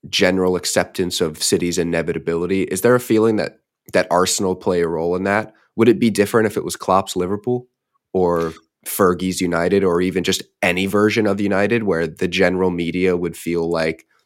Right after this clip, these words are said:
because of their history, they won't let it slip? Whereas, you know, Arsenal have been in this, not this particular position, but there were plenty of years under, under Wenger where they were in first at Christmas or maybe in February, and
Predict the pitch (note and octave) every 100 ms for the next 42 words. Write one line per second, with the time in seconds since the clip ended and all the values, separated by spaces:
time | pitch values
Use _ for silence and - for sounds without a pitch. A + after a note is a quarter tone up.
0 | - F2+ - F2+ F#2 E2+ F2 E2+ - E2+
1 | - G2 G2 G#2 A#2+ F2 E2+ F2+ - F2+
2 | F#2 - - G2+ G#2 - F2+ E2+ E2+ E2
3 | - - _ _ _ _ _ _ _ _
4 | _ _ - G#2 D#2+ - F2+ F#2+ G#2+ F2
5 | F#2+ F#2 F2+ F2 - _ A2+ C3 F2 F#2
6 | G#2+ - - - C3 B2 F2+ E2 - -
7 | E2+ E2+ - G2+ F#2 D#2 - _ _ -
8 | F2 - A#2+ B2 A2 F2 F2+ E2+ E2 E2+
9 | E2+ E2 - F2 E2+ D#2 D2+ F2 F#2 F#2+
10 | D2+ D#2+ D#2 D#2 D2 _ _ _ - F2
11 | E2+ F2 - E2+ F2 - - - F2 -
12 | E2+ E2+ E2+ - E2+ D#2 E2+ E2+ E2 E2
13 | - E2+ F2 E2+ D#2 D#2+ D#2+ E2